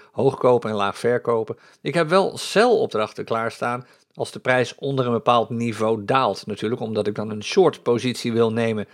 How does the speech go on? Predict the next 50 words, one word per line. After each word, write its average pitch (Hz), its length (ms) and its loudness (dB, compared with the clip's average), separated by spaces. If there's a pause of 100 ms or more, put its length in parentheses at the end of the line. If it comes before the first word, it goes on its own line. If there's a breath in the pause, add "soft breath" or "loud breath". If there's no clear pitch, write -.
(140 soft breath)
Niet 156 180 -6
omdat 143 160 0
ik 120 100 -6
ga 127 140 -4
verkopen 143 460 -2
met 120 160 -2
verlies, 156 420 -10
maar - 420 -8
omdat 131 120 0
ik 120 60 -4
ervan 123 180 -4
uitga 120 400 0
dat 110 200 -2
ik 107 100 -6
de 104 80 -10
prijs, 110 400 -4
eh, 110 180 -2 (160)
meer 135 400 -2
dan 117 140 -4
terugverdien, 147 500 -4
of - 120 -8
eigenlijk 107 320 -6 (160 soft breath)
de 107 120 -6
verkoop 131 460 4
meer 131 260 0
dan 120 120 -2
terugverdien, 110 540 -4
omdat 110 300 -4
de 104 80 -6
prijs 104 300 -4
dan 104 200 -6 (260 soft breath)
structureel 113 480 0
gaat - 300 -4
zakken. 127 380 -4 (260 soft breath)
En 113 100 -6
ik 120 120 -4
heb - 160 0
die, 170 240 -2
eh, 131 160 0
aankoop, 139 440 0
die 131 100 0
verkoopbeslissing 131 680 0
trouwens 110 280 -4
niet 120 160 -6
gebaseerd 110 400 0
op - 120 -10
de - 140 -6
één 101 260 -6
dag 107 220 -6
chart, 196 380 -2